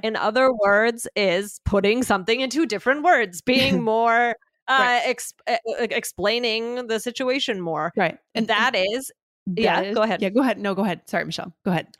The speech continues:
Speaker 1: Oh, no, I was gonna say that is, is more about being specific.
Speaker 2: Yeah.
Speaker 1: Um, and sim-, similar to that is to say, however, sometimes, uh, they can overlap. But the main thing I would say is, "In other words,"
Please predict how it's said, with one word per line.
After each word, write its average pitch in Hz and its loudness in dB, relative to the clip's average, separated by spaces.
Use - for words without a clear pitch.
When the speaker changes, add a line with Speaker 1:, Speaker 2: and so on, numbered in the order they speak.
Speaker 1:
Oh, 311 0
no, 359 4
I 240 4
was 254 0
gonna 285 -2
say 254 2
that 196 0
is, 196 -2
is 196 -4
more 185 0
about 190 0
being 180 -4
specific. - -6
Speaker 2:
Yeah. 214 4
Speaker 1:
Um, 196 0
and 196 0
sim-, 240 0
similar 196 -2
to 190 -4
that 175 2
is 175 -2
to 202 -4
say, 208 2
however, 202 2
sometimes, 202 -4
uh, 196 2
they 214 0
can 220 -2
overlap. 190 0
But 254 0
the 285 4
main 277 -2
thing 214 -4
I 196 0
would 185 -2
say 160 -4
is, 247 2
"In 262 0
other 247 2
words," 208 -2